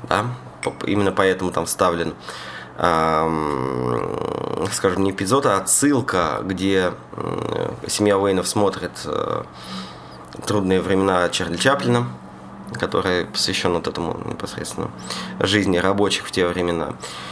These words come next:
И вот это вот с-, социальный протест, э, вот этих людей в масках, которые на самом деле противопоставляются личностям, которые находятся вокруг Джокера, да, вот все вот эти вот люди, которые рядом с ним находятся.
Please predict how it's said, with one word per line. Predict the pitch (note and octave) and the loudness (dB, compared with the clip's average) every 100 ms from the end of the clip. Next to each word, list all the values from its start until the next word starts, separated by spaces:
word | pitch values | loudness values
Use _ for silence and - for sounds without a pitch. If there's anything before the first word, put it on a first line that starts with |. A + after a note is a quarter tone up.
| - - | -14 -4
И | - C3+ E3 D#3+ D#3+ D3 C3+ | 2 4 4 4 6 6 4
вот | C3 | 4
это | C#3 B2+ | 2 2
вот | B2 | 2
с-, | - - - - | 2 0 0 0
социальный | - A#2+ A#2 A#2 | 4 4 4 4
протест, | G#2+ G#2+ - A#2+ G#2+ - - - | 2 2 4 4 4 0 -8 -2
э, | G2 G2 G2 G2 F#2+ F2+ F2 F2 F2 E2+ E2+ E2 E2 - - - - | 2 4 4 4 4 4 4 4 4 2 2 0 0 -4 -6 -8 -6
вот | - | -6
этих | F#2 - | -6 -4
людей | F#2+ F#2+ F2+ | 0 2 2
в | |
масках, | F#2+ G#2 B2 - - - - - - - - - - - | 4 4 4 0 -4 -6 -12 -18 -18 -16 -16 -14 -12 -10
которые | - F#2 F#2 | -4 0 2
на | F2 F2 | 2 0
самом | - E2+ | 0 -2
деле | F2 E2+ - | 0 -2 -4
противопоставляются | - - G2+ F#2 F#2+ G#2 G2 G#2 F#2+ - F#2+ | -6 -4 -4 -2 0 2 4 4 4 2 0
личностям, | A2 G#2+ - F2+ - F2+ | 2 2 0 0 0 0
которые | - F#2 F2+ | 0 0 0
находятся | F2+ F2 F#2 F2+ - - - - - - - | 0 0 0 0 -2 -4 -6 -16 -16 -12 -2
вокруг | - G2+ F#2 G2 | 2 2 0 0
Джокера, | G2 F2 D#2+ D2+ | 2 2 0 2
да, | F2 | 4
вот | - - | 4 0
все | - F2 | -2 0
вот | E2 | 0
эти | - | -4
вот | F2 | -2
люди, | A2 D3 B2+ | 0 2 2
которые | G2 - E2+ D2+ | 0 -2 -2 2
рядом | F#2 E2 F2 | 2 0 -2
с | - | -4
ним | E2+ | -4
находятся. | E2 - E2 - | -2 -4 -4 -8